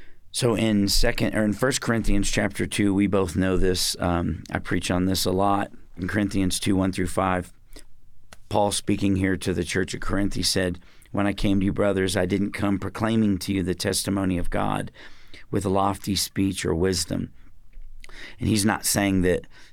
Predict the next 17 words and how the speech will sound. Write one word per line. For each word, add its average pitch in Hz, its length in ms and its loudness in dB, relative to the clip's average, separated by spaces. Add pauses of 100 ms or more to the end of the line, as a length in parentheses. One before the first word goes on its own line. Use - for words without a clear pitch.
the, 92 120 0
the 87 140 -2
wor-, 85 240 0
God's 87 320 0
word's 90 320 0
not 92 240 -2
wise 92 500 2
or 92 300 0
that, 87 260 0 (160)
you 95 120 -2
know, 87 260 -2
even 95 240 0
that 92 120 -2
he's 90 220 -2
not 92 240 2
eloquent. 95 400 0
He's, 92 320 -2